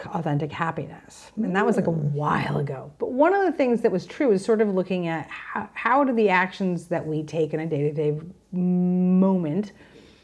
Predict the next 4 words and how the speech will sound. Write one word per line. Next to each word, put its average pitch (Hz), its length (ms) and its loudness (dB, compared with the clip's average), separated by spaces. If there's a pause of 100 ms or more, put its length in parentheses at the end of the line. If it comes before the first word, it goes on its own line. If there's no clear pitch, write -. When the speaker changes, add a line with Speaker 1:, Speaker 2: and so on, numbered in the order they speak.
(180)
Speaker 1:
reinforce 190 920 2 (1000)
our 170 800 2 (160)
feelings. - 580 2 (380)
And 175 560 0